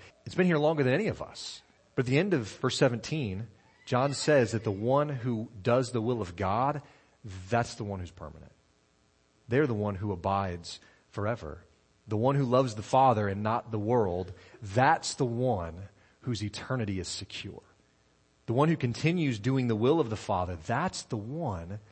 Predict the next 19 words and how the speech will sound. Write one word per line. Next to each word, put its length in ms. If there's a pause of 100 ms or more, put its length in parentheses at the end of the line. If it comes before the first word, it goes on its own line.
(280)
that's 180
the 100
person 520
who 180
abides 840 (240)
forever. 640 (1120)
If 160
we 560 (280)
or 140
anything 420
we 120
do 540 (920)
are 80
going 260
to 40
have 240
a 80
lasting, 800 (840)
effective 880